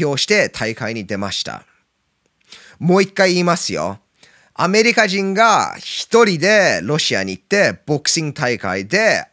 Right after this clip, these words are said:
アメリカを代表しました。それはかなりのメンタルが必要です。だって、普通に怖いじゃん。まあ、僕はロシアに行ったことないからね。これはただ差別的な発言になるかもしれないけど、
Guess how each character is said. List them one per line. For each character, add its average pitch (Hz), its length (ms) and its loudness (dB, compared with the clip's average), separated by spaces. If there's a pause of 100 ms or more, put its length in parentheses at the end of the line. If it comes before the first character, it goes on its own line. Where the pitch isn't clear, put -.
(100)
ア 143 100 -6
メ 123 140 -4
リ 127 100 0
カ 123 220 -2
を 175 240 2
代 107 340 -4
表 110 160 -4
し - 120 -4
ま 95 120 -4
し - 100 -6
た。 52 200 -12 (260)
そ - 180 -2
れ 185 60 2
は 180 140 2
か - 300 -2
な 208 120 4
り 139 140 -2
の 139 120 0
メ 127 180 -4
ン 139 60 -8
タ 127 120 -6
ル 87 80 -8
が 76 80 -8
必 - 240 -12
要 95 120 -6
で 82 160 -8
す。 - 320 -10 (520)
だ - 100 -6
っ - 80 -14
て、 - 280 -14 (300)
普 - 140 -18
通 214 260 0
に 214 140 -2
怖 202 260 4
い 175 80 2
じ 120 100 -4
ゃ 80 40 -4
ん。 50 240 -18 (320)
ま - 80 0
あ、 165 40 2
僕 165 220 -2
は 247 100 6
ロ 254 140 4
シ 196 180 0
ア 143 60 0
に 147 80 -6
行 185 60 -12
っ - 20 -20
た 151 100 -4
こ 151 120 -8
と 117 80 -6
な 127 160 -2
い 127 60 -2
か 104 100 -8
ら 85 120 -4
ね。 98 200 -4 (420)
こ 147 140 -4
れ 143 60 -2
は 113 120 0
た - 300 -2
だ 139 160 2
差 - 180 -4
別 107 180 -8
的 123 200 -8
な 123 80 -6
発 101 240 -10
言 117 220 -8
に 117 40 -8
な 135 120 -2
る 107 100 -8
か - 160 -8
も 139 100 -8
し - 160 -6
れ 104 80 -8
な 135 140 -8
い - 40 -8
け - 140 -6
ど、 123 400 -6